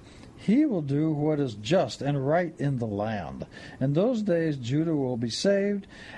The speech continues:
and Jerusalem will dwell in security." And when, I want you to catch this. And it says, "And she, Jerusalem,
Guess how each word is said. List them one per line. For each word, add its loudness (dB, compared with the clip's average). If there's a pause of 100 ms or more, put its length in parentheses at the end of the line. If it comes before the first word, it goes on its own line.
and 2
Jerusalem 0
will 0
dwell 0
in -4
security." -4 (320)
And 0
when, -2
I 0
want -2
you 0
to -2
catch -4
this. -12 (760)
And -4
it -4
says, -4
"And -4
she, -2
Jerusalem, 0